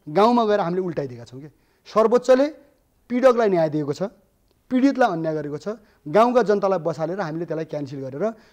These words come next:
जो रियल साँच्चीको पीडित हो उसलाई न्याय दिएका छौँ। त्यो, त्यो त साबित भयो नि त। यस्ता हजारौँ छन् कि यहाँ। त्यस कारण अहिले जे बाहिर प्रचार गरेको छ झुटो कुरा हो त्यो। त्यो त म के भन्छु भने,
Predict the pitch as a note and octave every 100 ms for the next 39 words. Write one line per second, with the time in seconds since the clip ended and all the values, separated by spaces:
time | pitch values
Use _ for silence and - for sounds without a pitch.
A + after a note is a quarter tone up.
0 | - D3+ B3+ G3+ F#3 A#3 - G3+ G#3 A#3+
1 | G#3+ - G3 F3 G3+ - _ F#3 F3 D#3
2 | C#3 C3 B2 A#2 B2 - _ _ _ _
3 | _ _ _ _ _ _ _ _ _ _
4 | B3+ C4 G#3 G3+ G3+ F3+ B3 C4 B3+ G#3
5 | F#3 F3 E3+ - A#3+ B3+ F#3 B3 A3+ D3+
6 | E3+ - _ _ _ _ _ - A#3+ -
7 | D4+ C#3+ C#3+ D#3 A3+ C#4+ F3+ E3 D#3+ C#3+
8 | A3+ D#3 D3 F3+ - _ _ _ _ F#3+
9 | - G3+ G3 F#3+ D#3+ F#3 D#3+ D#3 D#3+ D#3
10 | D#3 D3 C#3 C3+ C#3 C3+ C3+ D#3 A3+ -
11 | A2+ A#2 B2+ _ _ _ _ _ F#3+ G3
12 | F#3 F3 F#3 D3+ D3 D3+ A#2+ E3+